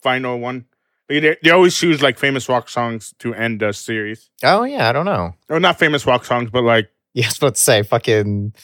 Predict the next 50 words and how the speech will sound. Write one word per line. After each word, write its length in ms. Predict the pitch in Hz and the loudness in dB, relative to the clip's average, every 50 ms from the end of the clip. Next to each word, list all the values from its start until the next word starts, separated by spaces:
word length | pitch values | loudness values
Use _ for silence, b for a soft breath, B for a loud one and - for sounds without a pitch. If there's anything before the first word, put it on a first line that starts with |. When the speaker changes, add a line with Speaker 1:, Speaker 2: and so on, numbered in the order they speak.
| b b b b b b b _ _ _ | b b b b b b b _ _ _
Speaker 2:
Chica 240 | - - - - - | -2 -2 0 0 0
Cherry 320 | 123 - 147 127 117 110 104 | 0 2 4 4 4 2 2
Cola, 400 | - 123 113 110 107 98 92 92 | 2 4 4 4 4 4 2 2
whatever 280 | 95 101 107 98 95 95 | 2 2 2 2 0 0
the 60 | 92 | -2
hell 120 | 95 92 | 0 0
that 160 | 95 90 87 | 0 -2 -2
song 260 | - - 90 90 87 87 | -2 -4 -4 -4 -4 -4
is, 320 | 87 87 87 - - - _ _ _ _ _ _ _ _ _ | -6 -6 -6 -8 -10 -12 _ _ _ _ _ _ _ _ _
is 140 | 135 127 127 | -6 -2 0
Speaker 1:
Yeah. 60 | 120 | 2
Speaker 2:
not 160 | 113 113 110 | 4 4 4
a 60 | 107 104 | 4 4
rock 320 | 101 107 107 110 131 - | 4 4 4 4 2 2
song. 420 | - - 110 101 95 90 104 117 - - - | 0 0 0 -2 -2 -2 -2 -2 -4 -6 -6
<laughs> 120 | - _ - | -8 _ -8
Speaker 1:
Which 180 | 143 147 - | -8 -6 -4
one's 200 | 170 156 139 120 | -4 -6 -4 -4
that 140 | 127 120 120 | -4 -4 -6
one? 180 | 131 139 139 _ - - | -6 -10 -14 _ -2 2
Speaker 2:
Uh, 520 | 123 120 117 113 107 104 101 101 98 95 | 4 6 6 6 6 4 4 4 2 2
the 100 | 98 104 | 2 0
ending 160 | 107 107 107 95 | 0 0 -2 -6
of 60 | 92 | -4
part 220 | - - 98 - - | -2 -2 -2 -2 -4
three. 540 | - - 87 87 90 95 101 117 131 127 _ - | -10 -8 -6 -4 -4 -4 -2 -4 -4 -6 _ -10
Speaker 1:
Oh, 160 | 117 113 110 | -8 -6 -6
okay. 260 | 107 - - 98 104 - _ _ _ _ _ - | -6 -6 -8 -10 -10 -12 _ _ _ _ _ 2
Speaker 2:
Oh, 120 | - 160 175 | 4 4 6
no, 140 | 175 165 | 6 6
not 160 | 151 170 190 - | 4 4 2 2
the 60 | 202 | 2
ending 160 | 156 117 104 | 0 0 -2
of 80 | 90 - | -4 -4
part 180 | 101 85 - - | -4 -6 -6 -8
three. 180 | 85 85 90 92 | -10 -8 -6 -6
It 160 | 98 101 - | -6 -6 -6
might 140 | - 127 131 | -8 -8 -6
be 80 | 165 | -6
the 80 | 143 123 | -6 -6
ending 160 | 110 107 98 | -6 -6 -8
of 60 | 98 | -8
part 220 | - 101 95 - - | -8 -8 -8 -10 -10
two, 220 | - 110 123 143 | -8 -6 -6 -6
'cause 160 | 143 - 101 95 | -6 -8 -10 -8
part 280 | _ - 143 123 104 _ | _ -2 -2 -2 -2 _
three 280 | - 127 120 113 101 95 | -8 -6 -4 -2 -2 -2
is 220 | 92 87 85 - - | -2 -4 -6 -10 -10
Roundabout. 720 | - 92 95 98 92 82 82 - 76 73 76 76 80 - _ _ _ _ - | -6 -4 -4 -4 -4 -6 -10 -12 -12 -14 -14 -14 -14 -16 _ _ _ _ -10
Speaker 1:
Yeah. 340 | 131 127 123 113 98 101 | -4 -4 -2 -2 -4 -6